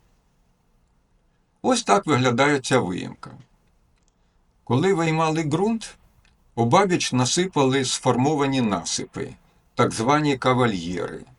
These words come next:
Подекуди вони мають висоту п'ять-шість метрів, тож виїмка виглядає дійсно глибокою. Вона закінчується біля станції Караваєвої Дачі, біля якої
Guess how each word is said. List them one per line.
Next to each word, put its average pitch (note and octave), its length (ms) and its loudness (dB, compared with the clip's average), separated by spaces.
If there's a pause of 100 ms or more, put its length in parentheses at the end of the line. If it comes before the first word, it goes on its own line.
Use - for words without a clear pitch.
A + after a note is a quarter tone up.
(1040)
Подекуди C3 580 0
вони C3 360 0
мають C#3+ 380 0
висоту C3+ 500 -2
п'ять-шість C#3+ 600 -2
метрів, - 580 -6 (580)
тож A#2 220 -2
виїмка F#3 480 0
виглядає B2 600 0
дійсно A#2+ 480 -4
глибокою. F#2 800 -6 (1160)
Вона D3+ 280 2
закінчується C#3+ 840 0
біля A#2 300 0
станції D3 520 -2
Караваєвої G#2+ 800 0
Дачі, D#3+ 540 -2 (480)
біля C3 260 2
якої D#3+ 600 0